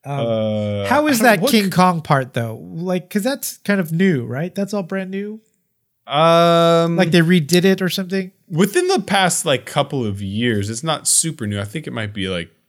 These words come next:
Speaker 2: three-ish years old, maybe three to five years old.
Speaker 1: Yeah, I haven't been there in
Speaker 2: Um,
Speaker 1: ages.
Speaker 2: but they had, you know, like, the old school King Kong was an, like, a, an animatronic
Speaker 1: Right.
Speaker 2: life-size King Kong.
Speaker 1: Yeah.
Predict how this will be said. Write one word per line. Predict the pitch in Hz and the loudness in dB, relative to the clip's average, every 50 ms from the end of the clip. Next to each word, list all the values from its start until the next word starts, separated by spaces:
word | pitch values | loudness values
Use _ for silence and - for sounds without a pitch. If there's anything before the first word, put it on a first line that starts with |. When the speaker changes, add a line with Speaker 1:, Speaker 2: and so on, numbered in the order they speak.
| _ _ - | _ _ -14
Speaker 2:
three-ish | 101 101 101 107 107 107 110 110 113 113 117 - - 107 107 101 - - | -10 -8 -6 -6 -4 -4 -6 -8 -10 -12 -14 -14 -12 -10 -10 -10 -10 -10
years | 107 104 113 117 110 - | -10 -8 -8 -8 -10 -12
old, | - 120 123 120 | -12 -12 -10 -10
maybe | 120 120 113 113 104 | -10 -8 -10 -10 -10
three | 104 107 110 110 | -10 -8 -8 -8
to | 110 | -8
five | 104 104 - 90 85 98 113 113 | -8 -10 -10 -8 -6 -6 -6 -6
years | 117 117 117 113 120 | -8 -8 -10 -8 -8
old. | 117 120 127 135 131 139 | -6 -6 -6 -6 -4 -4
Speaker 1:
Yeah, | 135 131 120 | -4 -2 0
I | 143 147 170 | 2 4 4
haven't | 175 143 139 131 117 | 4 4 2 0 -2
been | 139 131 117 | -2 0 0
there | 120 120 113 107 | 0 0 0 0
in | 110 | 0
Speaker 2:
Um, | 117 117 117 113 113 110 110 107 107 107 | 0 0 0 0 0 -2 -2 -4 -4 -6
Speaker 1:
ages. | 110 110 107 104 - 104 | -6 -8 -8 -8 -8 -8
Speaker 2:
but | 117 139 143 | -6 0 2
they | 180 180 | 4 4
had, | 180 214 220 196 165 | 6 4 4 2 2
you | 175 185 214 | 2 4 6
know, | 214 208 180 | 6 6 6
like, | 156 139 135 135 143 139 139 - | 4 2 2 2 2 2 2 2
the | 226 240 | 0 2
old | 240 135 160 175 160 | 4 4 4 4 4
school | - - - 147 135 123 110 | 0 -2 0 0 0 0 0
King | 107 - 127 117 104 | 0 -2 -2 -2 -2
Kong | - 120 120 117 110 107 110 110 | 0 2 2 2 2 0 -2 -4
was | 117 120 117 113 117 | -2 -2 -2 0 0
an, | 110 104 101 95 - _ _ _ - | 0 -2 -2 -4 -6 _ _ _ -4
like, | 117 117 110 | -4 -2 -2
a, | 113 104 95 92 - _ _ _ - | -2 -4 -6 -8 -14 _ _ _ -8
an | 117 123 | -6 -4
animatronic | 117 123 131 139 139 127 120 104 - - 127 123 127 123 120 110 107 107 143 | -2 0 2 2 2 2 0 -2 0 0 2 2 2 2 0 -2 -4 0 2
Speaker 1:
Right. | 151 151 131 | 4 6 6
Speaker 2:
life-size | 123 131 135 131 - - - - 147 131 127 127 120 113 110 | 6 6 4 2 0 -2 0 2 4 4 4 4 2 2 -2
King | - - - 127 117 104 | -4 -4 -4 -2 -2 -4
Kong. | 101 - 120 120 107 90 80 78 90 - | -2 0 0 0 0 0 -4 -8 -8 -2
Speaker 1:
Yeah. | 151 147 147 117 90 | 0 0 0 0 -2